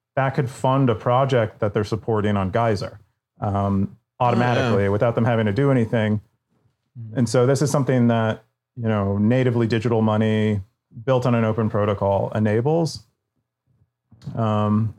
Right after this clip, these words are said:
Speaker 1: anyway, but in conclusion, I just think, I think, I think it's early. I think,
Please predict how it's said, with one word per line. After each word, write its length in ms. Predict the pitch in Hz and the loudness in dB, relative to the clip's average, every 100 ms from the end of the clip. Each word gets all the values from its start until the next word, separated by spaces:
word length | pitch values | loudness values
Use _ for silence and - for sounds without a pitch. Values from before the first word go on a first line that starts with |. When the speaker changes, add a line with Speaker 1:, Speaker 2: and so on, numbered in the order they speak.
| _ _ | _ _
Speaker 1:
anyway, 240 | 190 196 165 | 0 0 2
but 120 | 151 | 2
in 180 | 151 160 | 4 2
conclusion, 460 | 170 - 170 160 156 | 2 2 2 2 2
I 80 | |
just 100 | 151 | 0
think, 160 | 156 196 - | 0 -4 -2
I 80 | 151 | 0
think, 220 | 190 185 - _ _ _ _ - | 0 -2 -8 _ _ _ _ -4
I 80 | 139 | 0
think 100 | 165 | 2
it's 140 | 143 - | 0 -4
early. 640 | - 120 131 160 165 165 143 - _ _ | -2 2 2 2 2 2 0 -4 _ _
I 60 | 139 | 0
think, 240 | 139 131 | 0 0